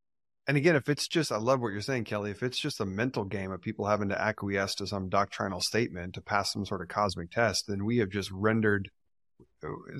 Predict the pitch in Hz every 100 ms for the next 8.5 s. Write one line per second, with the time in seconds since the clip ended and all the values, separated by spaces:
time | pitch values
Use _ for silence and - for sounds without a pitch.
0 | 120 123 135 180 175 104 107 110 139 147
1 | 147 160 131 98 104 117 104 113 113 -
2 | _ _ _ _ 104 95 87 - - 127
3 | 123 - 110 131 147 151 156 147 147 165
4 | 135 107 98 92 - _ - - 87 120
5 | 127 127 135 123 131 123 120 123 123 123
6 | 123 117 - 98 107 113 117 104 95 104
7 | 120 120 104 113 117 - 120 110 131 175
8 | 175 175 165 151